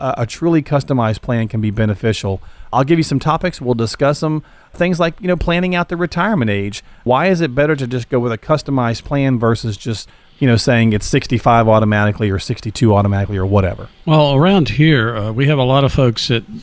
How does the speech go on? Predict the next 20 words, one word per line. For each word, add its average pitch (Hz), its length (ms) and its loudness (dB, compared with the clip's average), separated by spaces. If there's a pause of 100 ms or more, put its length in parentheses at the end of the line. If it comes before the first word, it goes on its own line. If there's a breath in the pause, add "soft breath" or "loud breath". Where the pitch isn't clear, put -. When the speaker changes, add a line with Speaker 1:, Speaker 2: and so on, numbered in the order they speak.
(200)
Speaker 2:
work 135 240 2
for - 100 0
the 113 80 0
federal 123 300 0
government, 117 520 0
and 110 160 -4
they 143 120 4
can 170 100 0
retire, 131 540 2
and 185 180 2
some 196 200 0
school 220 260 -2
te-, 156 100 0
a 123 80 0
lot 147 140 4
of 147 60 2
school 185 200 2
teachers 120 420 0
as 107 140 -4
well, 113 380 0